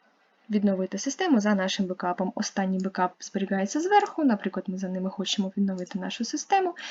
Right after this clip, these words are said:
Нажимаємо Restore і бачимо, що база даних була успішно в нас відновлена. Також ми можемо вийти з системи. Тепер увійдемо у систему за звичайного співробітника ресторана, а не за адміністратора. Для цього вводимо його дані,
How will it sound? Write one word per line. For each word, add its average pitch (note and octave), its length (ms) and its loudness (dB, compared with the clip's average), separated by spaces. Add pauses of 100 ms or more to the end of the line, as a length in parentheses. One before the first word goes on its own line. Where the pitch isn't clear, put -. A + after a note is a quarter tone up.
(200)
Нажимаємо G3+ 520 4
Restore F#4+ 320 0
і C#4+ 40 6
бачимо, G#3+ 480 4
що G#3 220 -2
база C#4+ 220 4
даних E4+ 300 4
була G#3+ 320 2 (240)
успішно A#3 480 -2
в F#3+ 60 -2
нас G3+ 240 0
відновлена. F3+ 580 -4 (800)
Також F4+ 300 4
ми G#3+ 100 8
можемо G#3+ 340 6
вийти G#3+ 260 2
з - 40 -6
системи. F#3+ 540 -4 (3500)
Тепер A#3+ 300 2
увійдемо A3 440 4
у D4+ 60 2
систему E4+ 540 2
за A#3 160 4
звичайного G#3+ 540 2
співробітника G#3+ 720 0
ресторана, D4+ 600 2
а B3+ 180 2
не G#3+ 420 4
за G3+ 300 0
адміністратора. F#3+ 760 -4
Для G3+ 120 -2
цього G3+ 280 -2
вводимо F#3+ 320 -2
його A3+ 200 2
дані, F4 340 0